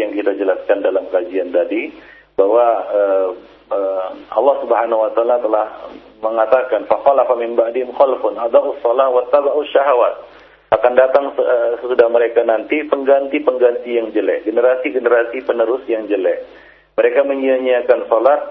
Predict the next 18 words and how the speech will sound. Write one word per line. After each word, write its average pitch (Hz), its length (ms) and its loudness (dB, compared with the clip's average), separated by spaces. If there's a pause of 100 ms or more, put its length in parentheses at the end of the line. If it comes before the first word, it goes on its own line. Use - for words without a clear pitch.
(320)
dan 160 480 2
mengikuti 156 560 0
syahwat. 151 480 2
Kalau - 240 0
kita 160 160 2
lihat 156 400 0
sekarang 131 240 2
ini, 107 320 -6 (560)
azan 151 320 2
sudah 139 160 4
berkumandang, 110 880 0 (400)
azan 139 480 0
sudah 123 160 2
berkumandang, 110 800 0 (320)
ya. 104 240 -2 (800)
Bahkan 139 480 2
sekarang 117 240 2
ini, 147 400 -4